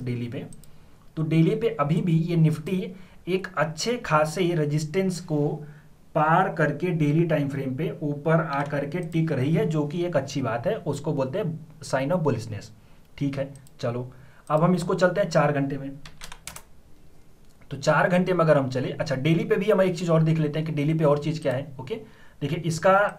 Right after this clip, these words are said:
जो उद्देश्य है, इसका उद्देश्य ये नहीं है कि यही मार्केट जाएगा। मेरा कोई भविष्यवाणी करने का इरादा नहीं होता, मैं जो भी होता है वो आपको बता देता हूँ।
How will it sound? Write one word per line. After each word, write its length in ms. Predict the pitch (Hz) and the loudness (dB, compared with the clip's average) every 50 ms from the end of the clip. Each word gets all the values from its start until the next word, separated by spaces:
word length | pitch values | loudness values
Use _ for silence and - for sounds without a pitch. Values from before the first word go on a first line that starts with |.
| - - | -12 -6
जो 180 | 127 143 156 170 | -2 0 0 0
उद्देश्य 520 | 160 156 139 131 151 170 190 - - 151 | 0 -2 -2 0 2 2 2 2 0 0
है, 240 | 135 143 - - - - - - - - | 2 2 2 0 -4 -10 -18 -16 -14 -12
इसका 240 | 131 - - 190 185 | -12 -2 0 0 0
उद्देश्य 500 | 185 185 151 143 - 180 180 160 156 165 | 2 0 0 0 2 2 0 2 2 0
ये 80 | 196 | 0
नहीं 160 | 226 220 214 | 0 0 0
है 60 | 247 233 | -2 -2
कि 120 | 220 214 | -2 -2
यही 220 | 196 185 175 185 | 0 2 2 4
मार्केट 380 | 190 175 160 156 156 165 160 - | 4 4 4 4 4 2 2 2
जाएगा। 340 | - 131 120 113 107 104 104 | 2 2 2 0 -2 -4 -4
मेरा 260 | 113 131 143 160 170 | -2 2 4 4 4
कोई 160 | 165 175 175 | 4 2 0
भविष्यवाणी 420 | 147 139 151 160 160 151 151 170 160 | 2 2 2 2 2 2 0 2 2
करने 260 | 160 151 160 165 160 | 2 2 2 0 0
का 80 | 165 | 2
इरादा 240 | 156 156 151 156 165 | 2 2 4 4 4
नहीं 120 | 170 175 160 | 2 2 2
होता, 280 | 139 - - 101 - - - - - - - 123 | 0 0 -4 -6 -10 -12 -16 -20 -20 -12 -4 0
मैं 220 | 139 165 185 170 | 2 2 2 2
जो 160 | - 143 143 139 | 0 0 0 2
भी 120 | 156 185 | 2 2
होता 300 | 165 139 143 - - 185 | 2 2 2 2 4 4
है 80 | 185 190 | 6 6
वो 160 | 175 165 160 | 6 8 6
आपको 240 | 151 139 - - - | 6 6 4 2 0
बता 220 | 135 120 127 131 | 0 2 0 0
देता 220 | 135 147 147 170 160 | -2 0 0 2 2
हूँ। 220 | 160 165 156 - | 2 2 0 -4